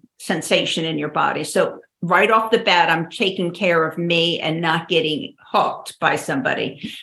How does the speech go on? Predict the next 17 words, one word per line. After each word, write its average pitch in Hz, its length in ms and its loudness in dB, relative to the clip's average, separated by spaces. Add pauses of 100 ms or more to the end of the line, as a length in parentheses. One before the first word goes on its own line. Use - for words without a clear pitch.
Then 247 200 2
I 285 100 4
like 254 240 2
to 214 140 2
observe 190 560 2
and 175 180 0
reflect. - 800 -4 (360)
Uh, 165 220 2
sometimes, 220 800 2
especially 233 400 0
in 196 80 -2
the 180 80 0
beginning, 175 560 2
I 175 80 4
had 202 300 2
to 175 260 -2
visualize, 170 1120 2